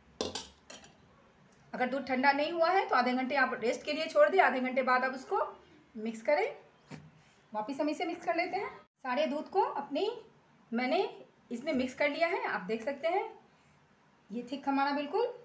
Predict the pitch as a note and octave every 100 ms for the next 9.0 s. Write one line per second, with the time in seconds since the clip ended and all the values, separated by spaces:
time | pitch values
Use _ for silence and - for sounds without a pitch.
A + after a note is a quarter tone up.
0 | - _ _ _ _ - - - - -
1 | - _ _ _ - G3+ G#3 C#4+ C#4+ E4
2 | F#4+ G#4+ - G3+ G3 B3 D4+ E4+ E4 F4
3 | - - F3+ A#3+ C4+ D4 D#4+ D4 D#4 D#4
4 | E4+ F4 F#4+ G#4 C4+ C4+ C#4+ F4 G4 G4+
5 | C#4 D4+ D#4 D#4 C4+ D4 G#4+ A4 G#3 B3
6 | C4+ C4+ D#4 G4+ - - - _ _ _
7 | _ _ G#3+ F#3 B3 B3+ D4+ D4 D4 E4
8 | F#4+ A4 - A3+ A3+ C4 B3 B3+ C#4 F#4